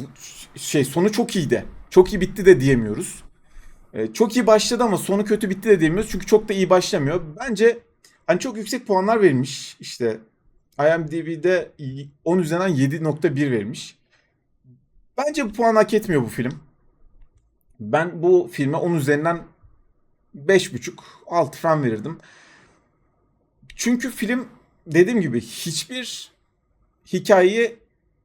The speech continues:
tam anlatmıyor. Küçük küçük olaylar var. Ya işte Sam şöyle bir karakterdi, Tommy böyle bir karakterdi, Grace böyle bir karakterdi. Hadi bunları aldık, e, bir hikayenin içine koyduk gibi hissettirdi bana. Onun için çok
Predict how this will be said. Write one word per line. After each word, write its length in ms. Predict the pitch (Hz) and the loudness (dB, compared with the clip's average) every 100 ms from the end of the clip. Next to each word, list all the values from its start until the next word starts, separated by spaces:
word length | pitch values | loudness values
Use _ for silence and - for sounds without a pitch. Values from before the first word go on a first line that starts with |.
| _ _ | _ _
tam 180 | 240 214 | -2 0
anlatmıyor. 600 | 180 156 147 131 120 165 - _ _ _ _ | 2 2 0 -2 -2 -4 -12 _ _ _ _
Küçük 280 | 240 - - | -6 -4 -6
küçük 220 | 202 196 | -2 4
olaylar 420 | 208 208 220 220 | 6 6 6 4
var. 500 | 214 220 220 - - - _ | 2 0 -4 -14 -20 -20 _
Ya 220 | 147 185 196 | 2 4 4
işte 340 | - - 180 - | 2 -2 -2 -4
Sam 480 | - - 220 202 147 | -12 4 6 6 4
şöyle 320 | - 196 185 | 4 8 8
bir 120 | 156 156 | 8 4
karakterdi, 640 | 131 123 120 110 98 101 - | 2 2 0 0 -2 -10 -2
Tommy 340 | - 233 170 131 | 4 4 4 6
böyle 220 | 202 180 | 6 6
bir 80 | 143 | 4
karakterdi, 600 | 156 127 - 110 101 101 | 4 4 2 -4 -4 0
Grace 340 | 185 196 185 | 4 4 6
böyle 160 | 214 196 | 6 6
bir 40 | |
karakterdi. 520 | 170 143 143 143 160 | 6 4 4 2 2
Hadi 240 | 202 208 214 | 2 2 2
bunları 280 | 196 190 185 | 0 0 2
aldık, 500 | 196 185 170 208 - - - - - - 147 | 6 6 4 0 -4 -16 -18 -20 -20 -10 -4
e, 200 | 151 170 | -2 0
bir 80 | |
hikayenin 480 | 214 180 - 180 165 | 0 0 2 2 2
içine 240 | 147 190 196 | 0 -2 6
koyduk 380 | 185 180 - | 6 6 2
gibi 200 | 147 123 | -4 -4
hissettirdi 720 | 110 120 - 131 131 110 104 | -6 -10 -2 -2 -2 -4 -4
bana. 260 | 110 151 208 - _ - - _ | -4 -4 -8 -14 _ -20 -20 _
Onun 160 | 190 233 | -2 -2
için 180 | 294 247 | -4 -4
çok 320 | 240 233 | -4 -6